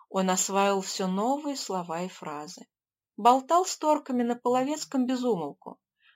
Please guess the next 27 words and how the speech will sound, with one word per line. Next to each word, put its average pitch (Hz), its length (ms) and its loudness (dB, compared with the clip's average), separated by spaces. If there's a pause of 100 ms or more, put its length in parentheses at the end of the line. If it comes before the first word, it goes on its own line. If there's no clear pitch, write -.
Благо 240 420 6
их 240 180 2
было 254 260 2
двое, 269 560 0 (300)
не 214 120 0
утомлял 226 500 -2
сильно. - 500 -12 (760)
На 196 100 -2
половецком 240 760 0
же 170 140 -6
расспрашивал 294 720 -2
о 294 60 4
привычках 247 720 -6
и - 20 -2
обычаях 202 640 -6
половцев. 190 640 -8 (720)
К - 80 -18
январю 277 800 4
он 214 240 4
освоил 262 460 4
язык 247 360 0
вполне 247 400 0
сносно, 233 640 -4 (440)
даже 220 300 -2
несколько 214 480 -4
песен 170 520 -8
выучил. 156 600 -12